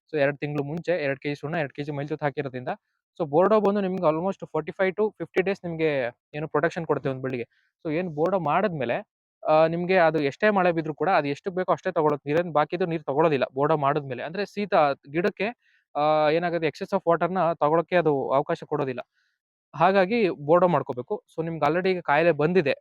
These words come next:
ಏನು ಫೈಟ್ ಆಫ್ ಥರ ಆಗ್ಲಿ ಅಥವಾ ಕ್ಯಾಟ್ಕಿನ್ಸ್ ಉದುರೋದಾಗ್ಲಿ ಬಂದಿದೆ ಅಂತಂದ್ರೆ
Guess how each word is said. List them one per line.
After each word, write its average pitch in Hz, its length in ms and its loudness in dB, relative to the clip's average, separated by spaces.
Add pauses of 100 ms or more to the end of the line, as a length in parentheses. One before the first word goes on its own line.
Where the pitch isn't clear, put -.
ಏನು 143 220 -4
ಫೈಟ್ 139 260 -2
ಆಫ್ 143 160 -2
ಥರ 139 100 0
ಆಗ್ಲಿ 135 260 -2
ಅಥವಾ 131 340 -4
ಕ್ಯಾಟ್ಕಿನ್ಸ್ 131 460 -6
ಉದುರೋದಾಗ್ಲಿ 131 420 -6
ಬಂದಿದೆ 143 360 -2
ಅಂತಂದ್ರೆ 131 420 -8